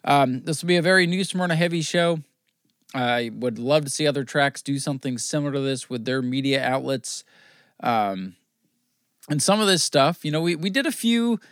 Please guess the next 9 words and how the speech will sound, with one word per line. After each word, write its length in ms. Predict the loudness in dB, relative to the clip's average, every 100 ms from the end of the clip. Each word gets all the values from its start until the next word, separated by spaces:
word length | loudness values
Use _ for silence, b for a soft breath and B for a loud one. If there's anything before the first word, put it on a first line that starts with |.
| b b
kinda 260 | 0 2 2
sillier, 800 | 2 2 2 2 2 2 0 0
more 220 | 0 -2
fun 300 | -2 -2 0
awards 640 | 0 0 0 0 -2 -4 -8
at 320 | -2 -2 -2
the 100 | -4
awards 400 | -2 0 -2 -4
banquet. 540 | -2 -2 0 0 -2